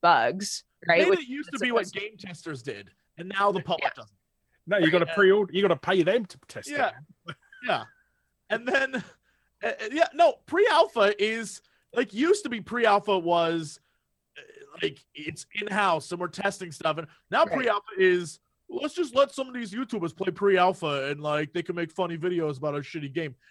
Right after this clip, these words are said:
Speaker 2: Like, unfortunately, that's what it is. It may be cynical, but it's one hundred percent true.
Speaker 1: Yeah, I guess pre-alpha from, from the, the, the big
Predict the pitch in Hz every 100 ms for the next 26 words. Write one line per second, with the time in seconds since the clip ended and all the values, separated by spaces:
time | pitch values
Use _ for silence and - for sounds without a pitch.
0 | _ 202 208 - 285 277 330 320 294 269
1 | 269 269 302 277 202 _ - - 285 370
2 | 320 349 359 269 214 214 220 202 214 226
3 | 170 185 156 147 123 _ _ _ _ _
4 | - 226 214 - 254 320 - 330 285 247
5 | 240 226 214 202 _ _ _ _ _ _
6 | - 277 269 - 202 277 262 254 247 -
7 | 208 254 220 185 220 233 220 214 208 -
8 | 185 220 180 262 269 214 254